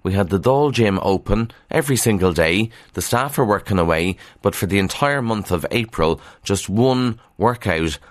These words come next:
was recorded by an elected representative. Now, they started off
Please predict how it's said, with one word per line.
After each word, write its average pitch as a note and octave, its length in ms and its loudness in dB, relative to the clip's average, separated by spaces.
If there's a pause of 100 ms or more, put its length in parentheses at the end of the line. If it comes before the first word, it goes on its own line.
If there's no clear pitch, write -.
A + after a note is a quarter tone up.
(120)
was E2+ 120 -2
recorded F#2 680 0
by F2+ 340 -2
an F2+ 140 -2
elected F#2 640 0
representative. F2+ 880 -2 (300)
Now, F#2+ 80 0
they F#2 100 0
started B2+ 400 -2
off C3 360 -4